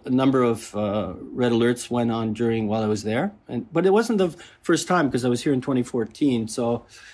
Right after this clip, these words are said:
every experience, I think, prepares you for the next one. So running into the shelter, and once, you know, we were on, uh, walking on, uh, you know, near the Tayelet there, to, just on a walk, and it came, I'd run into some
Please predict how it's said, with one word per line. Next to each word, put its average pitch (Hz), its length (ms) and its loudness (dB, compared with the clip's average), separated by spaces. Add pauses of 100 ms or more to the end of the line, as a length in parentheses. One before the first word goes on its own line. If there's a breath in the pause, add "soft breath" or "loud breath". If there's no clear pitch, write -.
(420 loud breath)
every 139 220 2
experience, 131 600 2
I 117 60 0
think, 123 200 -2
prepares 127 400 0
you 120 60 -4
for 117 140 -4
the 110 120 2
next 127 300 0
one. 107 280 -6 (680 soft breath)
So 131 800 2
running 156 320 4
into 147 240 2
the 127 60 2
shelter, 131 500 2
and 120 140 2
once, 120 260 0
you 117 60 0
know, 107 140 -2
we 107 180 -2
were 113 120 0
on, 113 240 -2
uh, 107 300 -4
walking 113 500 -6
on, 107 800 -6
uh, 78 320 -16
you 135 140 -6
know, 110 260 -2
near 113 220 -2
the 104 80 -2
Tayelet 131 540 -2
there, 123 260 0
to, 107 220 -8
just - 260 -12
on 92 160 -6
a 95 40 -10
walk, 120 360 -4
and 104 100 -4
it 101 80 -8
came, 107 220 -4
I'd 104 180 -4
run 107 200 -4
into 101 180 -4
some 101 400 -6